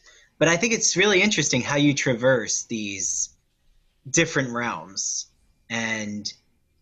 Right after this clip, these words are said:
you know, um, I think I remember you went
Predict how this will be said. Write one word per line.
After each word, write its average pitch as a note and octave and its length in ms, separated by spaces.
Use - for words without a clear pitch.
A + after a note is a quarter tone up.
you A#2+ 180
know, G#2 400
um, A#2 340
I B2+ 280
think C4+ 240
I G#3 80
remember C3+ 520
you C3+ 200
went D#3 280